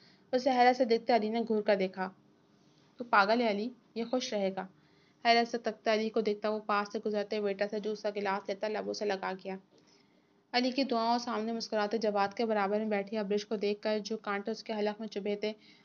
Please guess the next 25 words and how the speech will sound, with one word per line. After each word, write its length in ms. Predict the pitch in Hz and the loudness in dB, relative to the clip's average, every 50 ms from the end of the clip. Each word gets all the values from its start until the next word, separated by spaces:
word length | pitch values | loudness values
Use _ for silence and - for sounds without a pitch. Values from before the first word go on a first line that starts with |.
| _ - | _ -6
उन्हें 180 | 254 262 277 277 | -2 0 0 0
उतारने 380 | 277 277 254 247 240 247 254 247 | 2 2 2 2 2 0 0 0
की 80 | 262 | 0
अपनी 220 | 262 240 233 233 233 | 0 0 0 -4 -4
से 120 | - 262 | -4 -6
कोशिश 360 | 247 - 208 202 202 226 208 | -4 -2 -4 -2 -4 -6 -8
की 180 | - - 202 196 | -6 -6 -8 -8
थी। 260 | 190 - 190 190 190 _ _ _ _ _ _ _ _ _ _ _ _ _ - | -6 -4 -6 -6 -6 _ _ _ _ _ _ _ _ _ _ _ _ _ -4
"क्या 200 | - 233 226 226 | -2 0 0 0
मतलब?" 440 | 220 202 196 - - 220 240 - _ _ _ _ _ _ _ _ _ _ _ _ _ _ - 247 | -2 -6 -6 -4 -4 -4 -4 -4 _ _ _ _ _ _ _ _ _ _ _ _ _ _ -6 -2
मुनीब 200 | 254 254 262 254 | 0 0 0 0
को 120 | - 285 | 0 0
बेवजह 480 | 240 247 240 233 226 226 226 240 240 240 | 4 4 4 4 4 2 2 2 0 0
हंसते 340 | 233 214 208 - - 233 | 0 -2 -4 -2 -4 -2
देखकर 240 | 214 208 208 208 - | -2 -2 -4 -2 -4
अली 280 | - - - 214 214 226 | -2 -2 -2 -2 -2 -2
परेशान 540 | 220 220 202 202 202 - 208 190 190 190 202 | 0 0 0 0 0 -2 0 0 0 0 0
हुआ 160 | 196 190 190 | -2 -4 -4
था। 220 | 190 185 190 - _ _ _ _ _ _ _ _ _ _ - | -6 -8 -12 -12 _ _ _ _ _ _ _ _ _ _ -6
"यार, 160 | - 269 294 294 | 0 0 2 2
ये 140 | 302 311 | 4 2
लड़कियां 400 | 285 226 196 196 190 - 262 233 | 4 4 2 2 0 -2 -2 -2
अमीर 200 | 208 208 233 247 | 0 0 -2 -2
बाप 300 | 214 - 208 202 202 - | 2 4 4 4 4 0
के 220 | - - 247 254 | -2 0 0 0